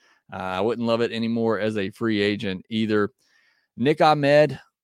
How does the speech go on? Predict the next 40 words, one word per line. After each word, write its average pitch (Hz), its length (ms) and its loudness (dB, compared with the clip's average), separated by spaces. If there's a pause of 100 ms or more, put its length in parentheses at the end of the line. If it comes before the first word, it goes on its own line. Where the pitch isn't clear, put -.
(540)
could 135 220 2
be 135 140 2
a 123 60 0
possible 123 380 -2
stopgap, 120 680 0 (240)
you 120 160 -8
know, 113 140 -4
player. 120 580 -2 (400)
Isai-, 107 300 -2 (100)
Isaiah 117 460 0
Kiner 117 400 -6
Falefa, 113 640 0 (420)
uh, 101 300 -4
would, 110 220 -2
will 107 280 -4
also 113 360 0
be 113 240 -4
a 107 60 -8
free 110 280 -2
agent, 110 320 -2
solid 107 340 2
defensively, 110 760 -4
but 101 140 -10
doesn't 101 260 -4
give 101 100 -8
you 101 100 -6
much 104 240 -6
with 98 100 -12
the 95 60 -10
bat. 95 380 -2
So 98 200 -6
the 95 80 -4
shortstop 180 480 2
options 147 320 4
are 120 80 0
not 117 360 0
great, 110 360 2
and 101 100 -2
that's 123 280 -2
why 165 380 2